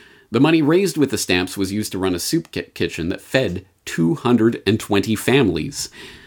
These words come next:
The council not only carried out all the intended works, but also built new houses, a reservoir, a ski jump, and a bridge. The key to its success was the fast circulation of the scrip money within the local economy, uh, fourteen times higher than the shilling.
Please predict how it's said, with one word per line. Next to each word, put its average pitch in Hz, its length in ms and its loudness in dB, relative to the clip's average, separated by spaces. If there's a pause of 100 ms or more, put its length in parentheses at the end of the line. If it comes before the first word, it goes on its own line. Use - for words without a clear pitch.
(180)
The 127 80 -2
council 165 300 0
not 170 220 2
only 208 200 2
carried 185 300 0
out 190 240 0
all 240 280 0
the 233 140 0
intended 196 360 0
works, 190 320 0
but 151 120 -2
also 208 340 2
built 180 360 -2
new 196 180 2
houses, 151 480 -2 (200)
a 165 100 2
reservoir, 127 640 0
a 131 80 0
ski - 400 -2
jump, 117 400 -2
and 208 240 2
a 190 60 2
bridge. 160 560 -2 (400)
The 147 140 0
key 240 300 0
to 208 160 0
its - 140 0
success 151 480 -2
was 131 220 -2
the 135 100 0
fast 151 480 -6
circulation 147 640 -2
of 117 80 -2
the 123 80 -6
scrip - 400 -4
money 113 360 2 (260)
within 120 240 2
the 117 60 2
local 120 320 2
economy, 104 520 -2 (400)
uh, 92 240 0
fourteen 180 560 0
times 160 420 0
higher 151 480 2
than 95 160 0
the 92 80 2
shilling. 117 440 -4